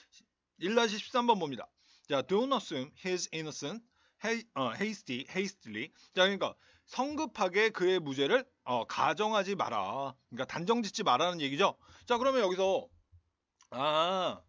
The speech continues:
구조가 딱 보니까 여기가 오 형식 동사고 얘가 목적어고, 그러면 얘가 목적격 보어네. 딱 구조가 그거잖아. 그렇잖아. 그지? 아니라는 말이야. 이게. 이 assume은 삼 형식 동사고. 왜?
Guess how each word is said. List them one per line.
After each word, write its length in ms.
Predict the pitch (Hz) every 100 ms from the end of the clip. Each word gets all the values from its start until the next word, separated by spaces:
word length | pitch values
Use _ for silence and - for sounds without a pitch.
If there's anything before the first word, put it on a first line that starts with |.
| _ _ _
구조가 460 | 160 196 247 220
딱 140 | - -
보니까 760 | 190 202 196 185 196 190 151 95
여기가 640 | 127 170 190 190 214 269 233
오 220 | 135 151
형식 360 | 202 226 226 202
동사고 640 | 170 156 156 151 160 202 190
얘가 260 | 147 160
목적어고, 840 | 147 135 - 180 165 151 202 285 - _ -
그러면 220 | 285 294
얘가 140 | 226
목적격 460 | 196 170 226 220 208
보어네. 800 | - 156 160 139 139 160 110 98 _ _ _ 196
딱 180 | 214 208
구조가 340 | - 226 285 208
그거잖아. 420 | 170 185 156 110 _
그렇잖아. 320 | - 180 156
그지? 220 | 135 143 110 _ _ -
아니라는 640 | 117 139 214 294 285 262
말이야. 580 | 190 127 110 90 90 98 104
이게. 520 | 120 127 120 98 107 104 _ _ - - -
이 160 | 139 196
assume은 600 | 175 147 180 175 233 277 _
삼 260 | - 240 262
형식 320 | 285 285 233
동사고. 320 | 190 143 110
왜? 280 | 117 208 123